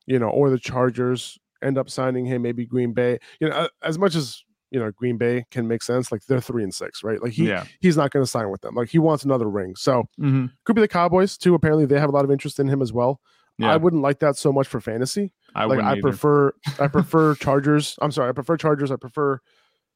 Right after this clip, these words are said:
Speaker 1: Kansas City, and I prefer Buffalo. Like, those are, like, the, the, the main places that I would, I think that he could
Speaker 2: I
Speaker 1: do
Speaker 2: don't,
Speaker 1: something at.
Speaker 2: I wouldn't want Buffalo.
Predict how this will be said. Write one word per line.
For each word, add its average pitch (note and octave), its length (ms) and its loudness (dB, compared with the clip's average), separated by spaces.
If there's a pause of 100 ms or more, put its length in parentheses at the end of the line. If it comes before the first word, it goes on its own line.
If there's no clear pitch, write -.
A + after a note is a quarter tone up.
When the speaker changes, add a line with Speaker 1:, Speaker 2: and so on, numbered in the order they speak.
(180)
Speaker 1:
Kansas C#3 280 0
City, C3 220 0
and A#2+ 80 2
I A#2+ 60 0
prefer A#2 340 -2
Buffalo. G#2 400 -4
Like, A#2+ 140 -2
those C#3 240 2
are, - 20 4
like, B2+ 140 2
the, B2+ 140 -2
the, A#2+ 160 0 (160)
the C3 100 -6
main B2 480 -2
places A2+ 380 -6
that A2+ 140 -2
I A2+ 120 -2
would, A2 200 -2 (600)
I B2+ 100 0
think B2 200 -2
that A#2 100 0
he A#2+ 140 -2
could A2+ 100 -2
Speaker 2:
I B2+ 80 2
Speaker 1:
do D#3 40 2
Speaker 2:
don't, D#3 80 0
Speaker 1:
something - 280 -10
at. A2+ 140 -8
Speaker 2:
I A#2 100 2
wouldn't C3 240 0
want G2+ 180 -8
Buffalo. G2 480 -6